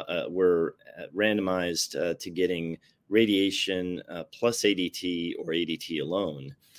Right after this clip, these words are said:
And if you looked at the overall population, there was really no benefit, uh, as far as overall survival,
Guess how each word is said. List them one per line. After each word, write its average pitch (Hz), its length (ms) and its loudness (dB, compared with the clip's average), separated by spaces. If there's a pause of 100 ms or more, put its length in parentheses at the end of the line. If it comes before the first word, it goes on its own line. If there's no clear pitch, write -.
(520)
And 135 140 6
if 131 100 2
you 131 60 4
looked 175 220 6
at 120 80 6
the 110 140 8
overall 110 360 8
population, 98 720 2
there 82 80 -4
was 85 160 -8
really 95 260 -2
no 92 300 -2 (140)
benefit, 98 640 -2 (200)
uh, 80 280 -8
as 82 120 -4
far 85 300 0
as 80 160 -2
overall 85 380 0
survival, 82 760 -4